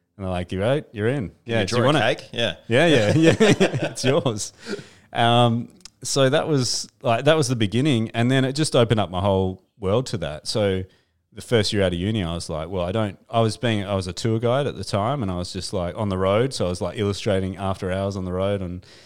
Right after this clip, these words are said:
Speaker 1: um, putting this book together. I was like, "I'll just take the year to make this book and just,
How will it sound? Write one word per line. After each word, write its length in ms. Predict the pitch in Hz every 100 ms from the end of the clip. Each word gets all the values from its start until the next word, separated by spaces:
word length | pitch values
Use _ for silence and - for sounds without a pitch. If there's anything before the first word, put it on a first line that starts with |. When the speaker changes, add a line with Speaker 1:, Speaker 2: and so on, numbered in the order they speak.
| - - _
Speaker 1:
um, 580 | 104 101 92 90 82 92 _ _ _ _ - -
putting 220 | 131 123
this 120 | 107 -
book 200 | 127 127
together. 260 | 151 110
I 60 | 104
was 100 | 117
like, 100 | 127
"I'll 100 | 165
just 200 | 190 -
take 260 | - 139
the 80 | 104
year 300 | 92 110 104
to 100 | -
make 200 | 92 90
this 120 | 85
book 320 | - 113 - -
and 140 | 90
just, 320 | 85 - -